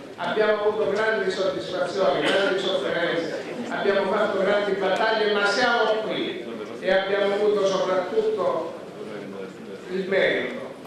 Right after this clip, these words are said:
scusatemi se lo dico, il merito di aver saputo dare esempio a una classe di giovani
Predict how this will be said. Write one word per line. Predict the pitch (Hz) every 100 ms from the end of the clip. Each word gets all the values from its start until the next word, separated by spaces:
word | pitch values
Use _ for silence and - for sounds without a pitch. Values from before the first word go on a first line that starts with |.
| - - - -
scusatemi | - 185 196 - 139 139 139 -
se | - -
lo | 151
dico, | 151 - - - - 196
il | 190 196
merito | 202 196 - 143 139 135 131 - - -
di | 170
aver | 180 190 196
saputo | 190 208 208 208 196
dare | 190 196 190
esempio | 190 180 220 214 214 185 180 175 175
a | 170 175
una | 175 175
classe | 196 190 180 - 160
di | 160
giovani | 202 196 185 185 - -